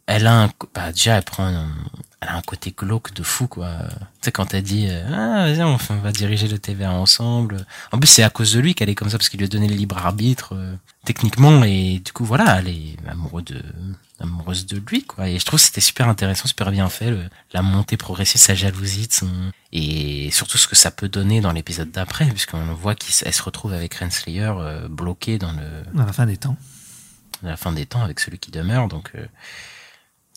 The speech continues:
Speaker 1: donc voilà, quoi.
Speaker 2: Ouais, bah, je suis d'accord. Ouais, bah, sur le coup, quand, quand elle se met, euh, quand Miss Minute, elle se met dans le,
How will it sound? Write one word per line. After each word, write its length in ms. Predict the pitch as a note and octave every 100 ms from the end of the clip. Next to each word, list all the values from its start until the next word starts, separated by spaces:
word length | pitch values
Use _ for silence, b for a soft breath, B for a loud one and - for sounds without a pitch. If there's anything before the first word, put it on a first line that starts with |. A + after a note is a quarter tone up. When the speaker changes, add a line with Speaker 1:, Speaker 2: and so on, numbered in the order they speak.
| -
Speaker 1:
donc 120 | E2
voilà, 200 | G2 B2
quoi. 200 | C3 - - B B _
Speaker 2:
Ouais, 140 | D3 D3+
bah, 40 |
je 60 | A#2
suis 120 | B2
d'accord. 260 | G2+ C#3 G#2+
Ouais, 160 | A2+
bah, 160 | G#2 G2
sur 240 | - G#2
le 80 | G2
coup, 160 | - B2+
quand, 340 | A2+ F#2+ F#2+
quand 200 | - -
elle 60 | G#2+
se 120 | -
met, 280 | A2+ G#2+ A2
euh, 40 | G#2 G#2+ B2 D#3+ B2
quand 80 | A#2
Miss 180 | G#2+
Minute, 220 | A#2+ A#2 A#2+
elle 60 | A2+
se 100 | B2
met 140 | G#2+
dans 140 | G#2+ G#2
le, 140 | G#2